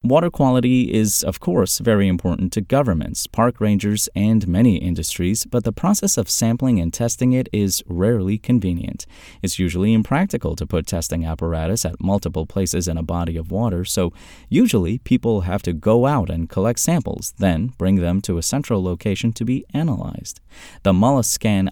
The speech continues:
Eye system won't replace traditional water monitoring, but as a living part of the water ecosystem,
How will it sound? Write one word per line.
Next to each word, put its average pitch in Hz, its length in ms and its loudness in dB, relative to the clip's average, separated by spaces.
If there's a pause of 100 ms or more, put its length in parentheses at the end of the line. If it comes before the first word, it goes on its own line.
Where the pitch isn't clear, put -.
Eye 143 220 0
system 95 580 -2
won't 104 320 0
replace 156 360 -2
traditional 117 520 0
water 90 280 0
monitoring, 90 540 -2
but 107 220 0 (340)
as - 140 -2
a 80 60 -2
living 98 460 2
part 85 220 -2
of 80 100 -4
the 85 100 -2
water 85 420 -2
ecosystem, 90 720 -4